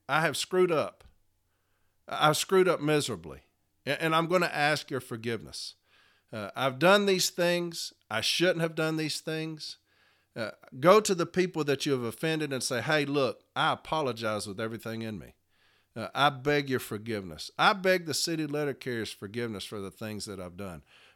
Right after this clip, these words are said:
Rather than do that, you double down on your untruthfulness. Um, so he,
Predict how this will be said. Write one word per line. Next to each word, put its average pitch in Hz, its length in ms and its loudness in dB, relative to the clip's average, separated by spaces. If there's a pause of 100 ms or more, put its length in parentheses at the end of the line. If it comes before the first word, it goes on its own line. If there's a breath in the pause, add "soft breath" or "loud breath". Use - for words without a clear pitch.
Rather 208 420 4
than 190 220 0
do 185 240 2
that, 127 300 0
you 131 100 -2
double 160 420 2
down 139 420 2
on 135 220 -4
your 135 100 0
untruthfulness. 123 920 -6 (580)
Um, 107 540 -4 (520)
so 170 260 4
he, 165 320 2